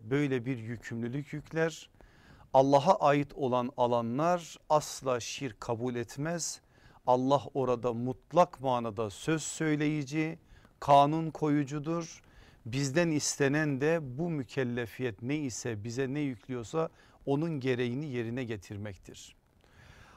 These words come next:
Hal böyle olunca biz tevhid akidesinden şöyle bir hakikat de öğreniyoruz. Bu din Allah ile kaimdir. Bu dinin sahibi Allah'tır.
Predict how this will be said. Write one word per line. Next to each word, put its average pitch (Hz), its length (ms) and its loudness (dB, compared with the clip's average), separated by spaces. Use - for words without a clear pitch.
Hal 214 300 6
böyle 233 240 0
olunca 220 540 0
biz 202 600 -4
tevhid 165 480 2
akidesinden 170 960 -2
şöyle 208 440 -4
bir 202 80 -2
hakikat - 640 0
de 147 60 2
öğreniyoruz. 131 840 0
Bu 233 220 2
din 220 420 -2
Allah 196 400 8
ile 147 240 2
kaimdir. 113 920 2
Bu 143 180 -2
dinin 175 220 2
sahibi 156 560 4
Allah'tır. 135 880 2